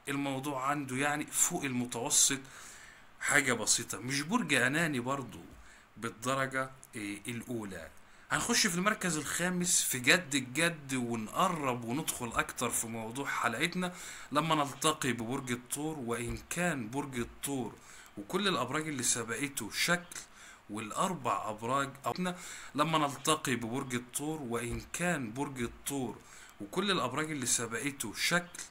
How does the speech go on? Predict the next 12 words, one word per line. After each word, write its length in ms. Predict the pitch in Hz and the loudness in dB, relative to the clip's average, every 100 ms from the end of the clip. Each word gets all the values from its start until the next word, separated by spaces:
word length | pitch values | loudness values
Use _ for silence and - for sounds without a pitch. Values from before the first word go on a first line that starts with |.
| - - - - | -14 -20 -20 -12
والأربع 800 | 104 110 104 170 180 123 101 92 | -8 -6 0 0 0 0 0 0
أبراج 400 | 107 113 131 139 131 - | -4 0 0 0 -2 -2
أو 180 | 117 113 | 0 0
رباعي 640 | 110 139 143 113 90 85 | 0 6 6 6 2 -2
خط 440 | - 127 120 - | 0 0 -2 -4
النار 400 | 107 110 123 113 | -4 -2 0 0
أو 140 | 95 104 | -2 -6
رباعي 600 | 110 104 123 117 95 90 - - - - - | -6 2 6 6 2 -6 -14 -14 -16 -12 -10
القمة 520 | - - 165 175 147 | -10 -2 0 2 0
في 140 | - | -2
حلقة 300 | - 151 139 135 | -2 2 2 0
النهاردة 520 | 120 123 139 143 147 | -2 0 -2 -2 -6